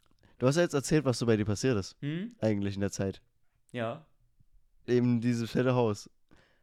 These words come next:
Speaker 2: Ja.
Speaker 1: Aber was ist noch so passiert eigentlich, wo ich weg war? Ist da noch irgendwas Spannendes passiert bei dir
Speaker 2: Boah.
Speaker 1: so?
Speaker 2: Ist da noch was Spannendes passiert? Hm. Lass mich kurz überlegen. Oh,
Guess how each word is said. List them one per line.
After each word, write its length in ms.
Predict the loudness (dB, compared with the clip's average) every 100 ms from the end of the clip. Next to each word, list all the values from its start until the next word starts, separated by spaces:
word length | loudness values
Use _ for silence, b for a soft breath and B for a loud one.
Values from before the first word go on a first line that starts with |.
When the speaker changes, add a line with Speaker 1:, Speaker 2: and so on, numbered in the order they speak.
| b
Speaker 2:
Ja. 140 | 2 2
Speaker 1:
Aber 140 | 4
was 120 | 2
ist 100 | 2
noch 160 | 2 0
so 120 | -2
passiert 400 | -4 -4 -4 -4
eigentlich, 360 | -4 -4 -6 -10
wo 40 |
ich 100 | -10
weg 180 | -10 -8
war? 120 | -10
Ist 120 | -8 -4
da 40 |
noch 100 | -2
irgendwas 240 | -2 -4
Spannendes 280 | -2 -2 -2
passiert 280 | -6 -6 -4
bei 100 | -2
dir 100 | -2
Speaker 2:
Boah. 120 | -2 -4
Speaker 1:
so? 60 | -6 -20 -20 -20 -20 -20 -20 _ -20
Speaker 2:
Ist 120 | -16
da 40 |
noch 100 | -14
was 100 | -12
Spannendes 420 | -12 -10 -10 -10 -12
passiert? 380 | -10 -8 -10 -12 b b b b -4
Hm. 580 | -2 0 0 -2 -4 -8 -20 _ _ _ _ _ _ _ -20 _ _
Lass 140 | -10
mich 100 | -8
kurz 160 | -6 -4
überlegen. 720 | -2 0 2 2 0 -4 -8 _ _ _ _ _ _ _ _ _ _ _ _ _ _
Oh, 180 | -20